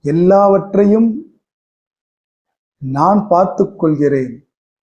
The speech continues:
நான் வேலின் பாதுகாப்பு வளையத்தில் இருக்கிறேன் என்று பதிவிடு.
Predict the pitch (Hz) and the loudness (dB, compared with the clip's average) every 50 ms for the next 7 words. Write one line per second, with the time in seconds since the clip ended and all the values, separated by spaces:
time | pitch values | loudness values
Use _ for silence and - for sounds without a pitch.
0 | _ _ _ _ _ _ _ _ _ _ _ _ _ _ _ _ _ _ _ _ | _ _ _ _ _ _ _ _ _ _ _ _ _ _ _ _ _ _ _ _
1 | _ _ _ _ _ _ _ _ _ _ _ _ _ _ - 160 175 180 170 160 | _ _ _ _ _ _ _ _ _ _ _ _ _ _ -4 0 0 2 2 0
2 | 151 139 131 156 170 185 202 208 202 196 175 160 151 147 160 - _ _ _ _ | -2 -2 -2 0 2 4 4 4 4 4 2 0 -4 -8 -12 -18 _ _ _ _
3 | _ _ _ _ _ _ _ _ _ _ _ _ _ _ _ _ _ _ _ _ | _ _ _ _ _ _ _ _ _ _ _ _ _ _ _ _ _ _ _ _
4 | 165 160 165 196 208 220 214 190 214 214 208 214 - - 240 220 202 185 175 175 | 0 2 2 4 4 4 4 4 2 2 0 0 -2 0 2 2 4 4 4 4
5 | 170 170 160 165 - 175 156 151 147 - 160 165 165 190 170 - - 175 165 160 | 2 2 0 -2 -2 -2 -2 -2 -2 -4 -2 0 0 0 -2 0 0 0 2 2
6 | 156 147 139 131 127 127 - _ _ _ _ _ _ _ _ _ _ _ _ _ | 2 0 0 -4 -6 -10 -14 _ _ _ _ _ _ _ _ _ _ _ _ _
7 | _ _ _ _ _ _ _ _ _ _ _ _ _ _ _ _ _ _ 190 175 | _ _ _ _ _ _ _ _ _ _ _ _ _ _ _ _ _ _ -4 -2
8 | 175 170 160 165 156 160 - 165 156 151 165 160 156 147 135 139 131 131 127 - | -2 0 0 -2 -2 -2 -2 -4 -2 0 0 0 0 0 -2 -4 -6 -6 -10 -16
9 | _ | _